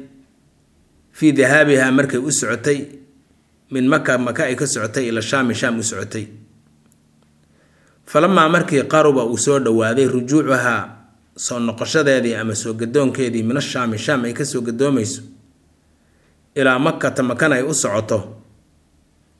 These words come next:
bacatha wuxuu diray Rasuulullaahi, Rasuulka Ilaahi sallallahu alayhi wa sallam wuxuu diray Talxata ibnu Cubaydillaahi.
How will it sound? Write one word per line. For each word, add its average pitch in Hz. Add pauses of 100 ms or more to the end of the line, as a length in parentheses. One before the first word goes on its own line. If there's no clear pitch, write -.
(320)
bacatha 127
wuxuu 127
diray 104 (240)
Rasuulullaahi, 127
Rasuulka 117
Ilaahi 123
sallallahu 117
alayhi 127
wa 117
sallam 120
wuxuu 165
diray 113 (1400)
Talxata 139
ibnu 117
Cubaydillaahi. 117